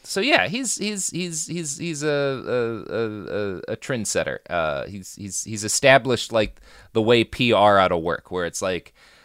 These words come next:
I wanna make it seem like these fancy institutions support what I'm doing, so I'm just going to take a picture with a couple of people there,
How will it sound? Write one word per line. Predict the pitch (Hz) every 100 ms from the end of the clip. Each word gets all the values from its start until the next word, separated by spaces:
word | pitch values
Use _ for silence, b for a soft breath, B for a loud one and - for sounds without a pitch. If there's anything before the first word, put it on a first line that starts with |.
| b 135
I | 139
wanna | 147 147 143 131 120 76 -
make | 139 135 123
it | -
seem | 135 120
like | 117 -
these | 113 -
fancy | 131 120 107 113 104
institutions | - 98 113 101 107 95
support | - - 110 98
what | 98
I'm | 95 87
doing, | 95 95 92 87
so | - 107
I'm | 90 104
just | 101 -
going | 107 98
to | 92
take | - 104
a | 98
picture | 113 - 107
with | 92
a | -
couple | - - 98
of | -
people | 120 101 92
there, | 90 82 80